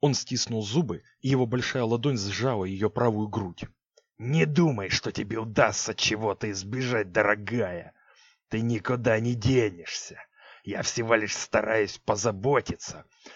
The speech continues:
чтобы всё это оказалось для тебя намного хуже, чем сегодня ночью». Он сдавленно рассмеялся, продолжая сжимать её грудь. «А также хуже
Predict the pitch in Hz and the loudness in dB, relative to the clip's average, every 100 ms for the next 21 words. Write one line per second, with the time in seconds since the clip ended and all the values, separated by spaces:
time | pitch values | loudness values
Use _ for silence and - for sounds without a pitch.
0 | - - 101 110 - 123 127 110 - 101 | -12 -8 -4 -4 -2 2 4 2 0 -4
1 | - 120 113 107 107 95 110 104 120 120 | -2 0 2 2 0 -2 -4 -2 0 2
2 | 113 117 110 110 113 - 147 156 135 - | 2 2 0 0 0 0 0 0 0 -4
3 | - - - - - 120 113 - 139 127 | -8 -20 -20 -6 -2 0 0 0 2 2
4 | 110 131 143 147 127 92 - - - - | 2 4 4 6 4 0 -6 -8 -8 -18
5 | _ _ _ _ _ - 104 90 110 98 | _ _ _ _ _ -8 -6 2 4 4
6 | 101 95 - - 101 95 117 95 - - | 2 0 0 -4 -4 0 2 0 -4 -4
7 | 95 101 110 95 87 104 98 - 107 101 | -2 -2 0 -2 -2 -2 -2 -2 -6 -4
8 | 101 82 _ _ - - - 117 - 143 | -6 -8 _ _ -20 -10 -2 0 4 4
9 | 120 135 - - 175 110 82 | 4 0 0 2 2 2 -2